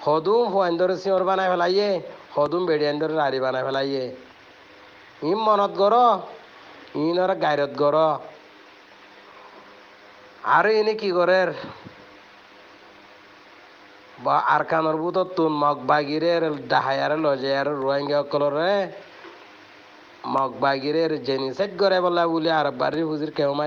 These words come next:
জেনিসাইড করে বলা বলি, মগ বাগিরে লজে বলা জু করে রিতারা।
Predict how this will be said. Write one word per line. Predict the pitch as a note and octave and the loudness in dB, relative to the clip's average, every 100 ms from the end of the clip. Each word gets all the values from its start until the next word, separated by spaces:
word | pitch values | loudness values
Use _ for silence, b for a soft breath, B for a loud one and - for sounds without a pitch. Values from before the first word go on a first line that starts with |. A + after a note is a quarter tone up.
| C#3+ | -4
জেনিসাইড | C#3 C3+ B2 D#3 | -4 -6 -6 -4
করে | F#3+ F3 E3 | 0 2 2
বলা | D#3 D3+ | 0 0
বলি, | D3 D3 D3+ E3+ | 0 -2 -2 -2
মগ | C#3+ A2+ | -4 -4
বাগিরে | A#2 C3 B2+ C#3+ D3 | -4 -4 -4 -4 -4
লজে | B2+ C3 | -4 -4
বলা | B2+ C#3+ C3 | -6 -6 -6
জু | C3+ B2+ | -6 -6
করে | C3 C3+ | -6 -6
রিতারা। | C3 B2+ C3 C3 | -8 -6 -6 -6